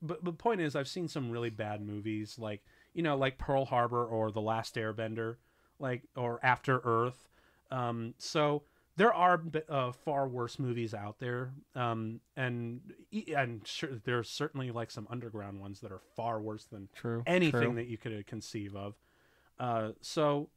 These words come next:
Speaker 1: th-, no, these, are these the worst movies that you s-, that you can see? No,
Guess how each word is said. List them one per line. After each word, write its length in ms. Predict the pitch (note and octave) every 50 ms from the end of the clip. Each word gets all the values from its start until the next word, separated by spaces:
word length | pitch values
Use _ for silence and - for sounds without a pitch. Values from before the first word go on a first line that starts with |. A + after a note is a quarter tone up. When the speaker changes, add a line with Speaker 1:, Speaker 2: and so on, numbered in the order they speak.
| _ -
Speaker 1:
th-, 120 | D3+ D#3+ -
no, 300 | E3 D#3+ F3 G3 F3+ C#3
these, 240 | C3 D3+ E3 C#3 - -
are 140 | D#3 D#3+ F3+
these 220 | F#3+ G3+ F3 -
the 80 | F#3+ E3+
worst 240 | F#3 F#3 F3+ -
movies 320 | F#3 F3 E3+ F3 F3 D#3+ D3+
that 160 | E3+ E3+ D3+
you 120 | E3 E3 D#3+
s-, 180 | D#3 - - -
that 300 | D#3+ D3 C#3+ D3 D3+ -
you 80 | D#3+ D3+
can 160 | - E3 D#3+
see? 320 | - - - D#3+ E3 D#3+ -
No, 340 | F3+ A3+ C#4+ B3 E3 -